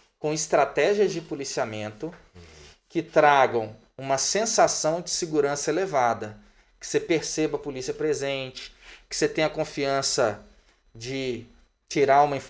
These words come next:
Speaker 1: pegar uma informação. Tem estados que você não tem essa confiança de pedir pra tirar uma inform-, parar pra pedir uma informação, entendeu? Aqui a gente vê muito isso. Então, assim, é, eu vejo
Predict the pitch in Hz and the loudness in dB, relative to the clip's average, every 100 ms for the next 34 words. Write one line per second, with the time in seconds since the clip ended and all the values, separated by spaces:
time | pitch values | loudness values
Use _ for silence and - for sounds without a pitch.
0 | - 139 127 127 123 127 120 151 - 147 | 0 2 4 2 0 -4 -2 -4 -2 -2
1 | 139 139 139 139 _ _ - 131 135 _ | -2 -2 -4 -10 _ _ -12 -12 -14 _
2 | - - - 135 139 - 226 233 226 180 | -16 -6 -2 0 -2 -2 0 0 -2 -2
3 | 156 143 139 - 127 127 127 - 107 _ | -2 -6 -8 -10 -8 -6 -8 -12 -16 _
4 | _ _ _ - 120 120 - 175 127 120 | _ _ _ -14 -10 -8 -8 -4 -2 -2
5 | 120 123 117 - - 120 120 123 - 120 | -4 -8 -10 -8 -2 0 0 -2 -8 -10
6 | 117 117 117 113 110 107 127 123 104 110 | -8 -8 -8 -8 -8 -8 -8 -8 -10 -10
7 | 127 147 - _ _ _ _ _ _ - | -4 -4 -6 _ _ _ _ _ _ -4
8 | 143 - 165 190 190 196 - 214 208 208 | -4 -2 2 2 2 -6 2 4 4 2
9 | 208 214 165 156 - _ _ _ _ - | -6 -4 -4 -4 -10 _ _ _ _ -14
10 | 147 185 202 - 156 110 - - _ _ | -2 0 0 -2 -4 -6 -12 -20 _ _
11 | _ _ _ _ - 123 123 113 110 - | _ _ _ _ -2 2 2 2 -2 -12
12 | _ _ 107 190 165 123 131 135 143 185 | _ _ 6 8 8 2 0 0 -2 -4
13 | 208 | -6